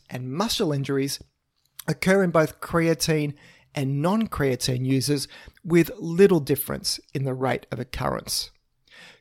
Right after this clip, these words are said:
Concerns about insulin resistance and cancer have been largely dismissed. The only issue of note is that for athletes with pre-existing kidney problems, the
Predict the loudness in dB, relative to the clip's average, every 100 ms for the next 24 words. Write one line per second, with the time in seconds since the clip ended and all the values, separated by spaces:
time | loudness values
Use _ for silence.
0 | _ -4 -2 2 4 4 4 0 -4 -4
1 | -2 -2 -2 _ -4 -4 -4 -2 0 0
2 | 0 0 0 -4 -6 -8 -8 -8 -6 -2
3 | -2 -2 -2 -2 -6 -10 -6 -2 0 0
4 | 0 -8 -4 -4 -4 -6 -8 -8 -8 -6
5 | -6 -8 -8 -10 -14 _ -20 -20 -14 -10
6 | -10 -2 4 6 6 4 0 0 -4 0
7 | 0 0 -2 -2 -2 -4 -14 -14 -10 -6
8 | -6 -6 -16 -4 -4 -2 -2 -2 -2 -8
9 | -8 -6 -2 0 0 -2 -4 -4 -8 -8
10 | -6 -4 -2 -2 -2 -2 -2 -4 -8 -12
11 | -20 _ -6 -6